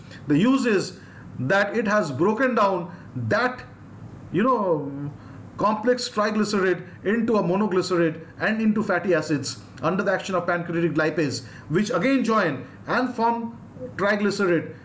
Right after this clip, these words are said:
but this is a different nature of triglyceride, and this triglyceride can be absorbed. I, I will tell you later on when we go for fat digestion where actually it happens.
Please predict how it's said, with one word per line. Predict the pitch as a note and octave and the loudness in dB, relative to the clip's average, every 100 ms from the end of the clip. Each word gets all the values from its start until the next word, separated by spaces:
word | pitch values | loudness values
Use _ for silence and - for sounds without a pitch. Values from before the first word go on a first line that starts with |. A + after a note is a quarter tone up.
| - | -8
but | C3 G#3+ G#3 - D#3 | 2 2 2 -2 -2
this | G3+ F#3 | 0 2
is | |
a | F3+ | 2
different | D#3+ F#3 G3+ | 0 0 0
nature | F3 E3+ E3+ | 0 2 2
of | E3 | 2
triglyceride, | D3+ D3 C3+ D3+ C3 - - - - - | 0 2 2 2 0 -2 -8 -16 -16 -4
and | E3 A3+ B3 - - - - - - B2 | 0 0 -2 -6 -16 -18 -18 -16 -12 -2
this | D#3 B3 | 0 0
triglyceride | - G#3 G3 F#3 F#3 F#3 F3 - - - | 0 0 0 0 2 2 -2 -12 -8 0
can | E3 | 2
be | F3+ | 2
absorbed. | C#3 D3+ E3 - - - - - D3 | 2 2 2 2 -6 -16 -20 -8 -4
I, | |
I | E3 F3 | 0 0
will | G3+ G3+ | 0 2
tell | G#3+ | 4
you | A3 | 4
later | G3 F#3+ F#3 | 2 2 2
on | F3 | 2
when | E3+ | 2
we | E3+ | 2
go | E3 | 2
for | E3 | 2
fat | E3+ E3 | 0 0
digestion | D#3+ D#3 D#3 D#3+ D3 - - | 2 0 0 -2 -2 -6 0
where | C3+ C3 | 2 4
actually | - - D3 | 2 -2 -4
it | C#3 | 0
happens. | B2+ B2+ A#2 A2 - | 0 0 0 -2 -6